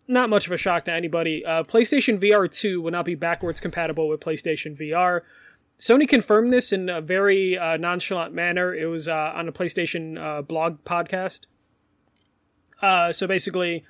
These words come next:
uh, the S V P of platform experience came out and said that they want to deliver a true next-gen experience with V R two, and they can't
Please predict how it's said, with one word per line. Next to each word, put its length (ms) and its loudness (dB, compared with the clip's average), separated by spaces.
uh, 300 2
the 180 -4
S 140 0
V 160 -6
P 320 -6
of 180 -8
platform 680 -4
experience 840 0
came 220 6
out 260 4
and 180 -4
said 380 0
that 240 -2
they 220 -4
want 220 -8
to 120 -8
deliver 600 -6
a 100 -6
true 380 0
next-gen 440 -4
experience 520 -6
with 180 -8
V 140 -4
R 120 -4
two, 420 0
and 140 -8
they 60 -6
can't 260 -4